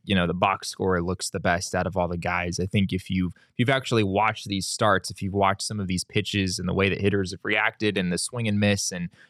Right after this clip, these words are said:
uh, you know, how often hitters are chasing at these pitches, I think Dre Jameson just pretty clearly has kind of separated himself from that competition. Certainly still time. Uh, we're not drawing any, any firm conclusions at this point.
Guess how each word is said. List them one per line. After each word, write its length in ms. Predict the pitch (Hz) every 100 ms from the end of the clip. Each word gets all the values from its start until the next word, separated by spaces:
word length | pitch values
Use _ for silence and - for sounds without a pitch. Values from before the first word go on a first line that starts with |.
| _
uh, 320 | 104 95 87 73
you 120 | 131
know, 120 | 92
how 240 | 92 104 -
often 360 | 95 95 - 98
hitters 340 | 98 98 85
are 60 | 90
chasing 460 | - 113 - 101
at 80 | 87
these 160 | 90 85
pitches, 380 | - 85 92 92
I 40 |
think 200 | 101 123
Dre 160 | 113 101
Jameson 480 | 95 101 92 - 85
just 180 | 85 -
pretty 200 | - 123
clearly 560 | 92 - 131 113 101 90 - -
has 160 | 120
kind 220 | - 117 92
of 60 |
separated 460 | - 98 - 101 92
himself 520 | 90 - 90 90 - _
from 160 | - 92
that 200 | 92 -
competition. 680 | 95 85 - 98 - 98 - - -
Certainly 380 | 170 165 170
still 260 | 147 - 131
time. 500 | - 120 120 131 -
Uh, 160 | - 98
we're 80 | 98
not 180 | 110 104
drawing 320 | 107 117 110
any, 220 | 110 101 -
any 160 | 104 101
firm 320 | - 110 107
conclusions 580 | 107 98 104 104 110 101
at 120 | 98
this 180 | 104 -
point. 360 | - 120 131